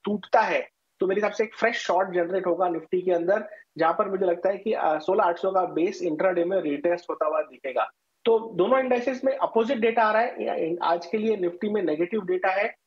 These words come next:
और bank Nifty में bullish data है। अ, I think tug of war एक तरह से आज जो एक बहुत ही, अ, painful expiry रही है मार्च वाली, खास करके long traders के लिए।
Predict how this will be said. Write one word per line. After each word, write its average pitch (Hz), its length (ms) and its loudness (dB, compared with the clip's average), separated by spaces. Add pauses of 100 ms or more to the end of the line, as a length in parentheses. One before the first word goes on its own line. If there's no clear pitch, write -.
(120)
और 175 80 0
bank 175 280 0
Nifty 202 260 -2
में 202 120 -2
bullish 175 320 -2
data 180 200 2
है। 196 220 0 (320)
अ, 151 340 2
I 170 40 0
think 196 420 0
tug 175 100 4
of 214 140 4 (120)
war 196 140 6
एक 190 140 0
तरह 185 120 2
से 185 140 -2
आज 170 160 2
जो 180 200 2
एक 175 140 0 (140)
बहुत 170 260 0
ही, 190 120 -2
अ, 147 460 0
painful 202 340 0
expiry 175 500 2
रही 175 200 2
है 180 80 2
मार्च 156 360 0
वाली, 170 300 0 (380)
खास 151 180 -2
करके 185 240 0
long 160 380 0
traders 170 320 2
के 175 100 0
लिए। 147 200 -2